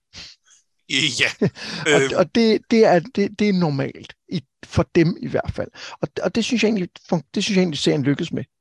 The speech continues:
Speaker 2: Øhm, og jeg, og jeg synes også, den får vist nogle sider af ham, som,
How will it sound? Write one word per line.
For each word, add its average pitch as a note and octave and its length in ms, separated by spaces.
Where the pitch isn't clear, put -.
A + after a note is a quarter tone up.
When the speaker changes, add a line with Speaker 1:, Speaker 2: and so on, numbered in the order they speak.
Speaker 2:
Øhm, C#3 360
og F#3+ 100
jeg, F#3+ 100
og G3 100
jeg G3 100
synes - 180
også, A3+ 180
den G#3+ 80
får - 120
vist A3+ 340
nogle F#3 140
sider G3 340
af D3+ 140
ham, F3 160
som, E3 320